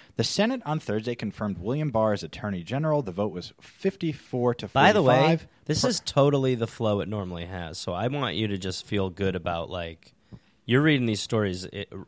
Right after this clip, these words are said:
Speaker 2: exactly how, that's how it goes.
Speaker 1: I don't even know how else I would read them. I'm
Speaker 2: It's
Speaker 1: just,
Speaker 2: really
Speaker 1: I'm
Speaker 2: good.
Speaker 1: literally
Speaker 2: It's
Speaker 1: just
Speaker 2: really
Speaker 1: reading them.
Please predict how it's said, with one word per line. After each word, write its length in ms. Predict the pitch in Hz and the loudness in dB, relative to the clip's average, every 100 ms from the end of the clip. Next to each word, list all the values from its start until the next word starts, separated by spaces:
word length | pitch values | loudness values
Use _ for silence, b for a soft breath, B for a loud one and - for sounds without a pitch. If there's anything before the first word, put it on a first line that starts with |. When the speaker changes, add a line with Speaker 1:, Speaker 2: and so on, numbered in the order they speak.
| - | -10
Speaker 2:
exactly 580 | 107 90 104 101 98 95 | -8 -4 -2 -2 -2 -6
how, 200 | 98 92 | -4 -4
that's 220 | 117 117 | -4 0
how 140 | 123 | 2
it 100 | 139 | 2
goes. 260 | 127 180 131 | 4 2 4
Speaker 1:
I 120 | 110 | 4
don't 180 | 156 180 | 6 6
even 180 | 175 151 | 4 4
know 200 | 143 135 | 4 2
how 460 | 117 135 131 123 117 | 0 0 4 4 2
else 300 | 113 120 - | -2 -2 -4
I 100 | 107 | -6
would 180 | 98 87 | -6 -4
read 200 | 127 156 | -4 -4
them. 180 | 73 69 | -8 -4
I'm 20 | |
Speaker 2:
It's 100 | 110 | -2
Speaker 1:
just, 160 | 104 139 | 2 6
Speaker 2:
really 300 | 160 143 120 | 8 8 8
Speaker 1:
I'm 200 | 107 123 | 4 2
Speaker 2:
good. 80 | 120 | 4
Speaker 1:
literally 400 | 143 139 123 110 | 4 4 4 2
Speaker 2:
It's 100 | 101 | 0
Speaker 1:
just 100 | 127 | 2
Speaker 2:
really 280 | 139 127 110 | 6 6 6
Speaker 1:
reading 120 | |
them. 100 | 95 | 2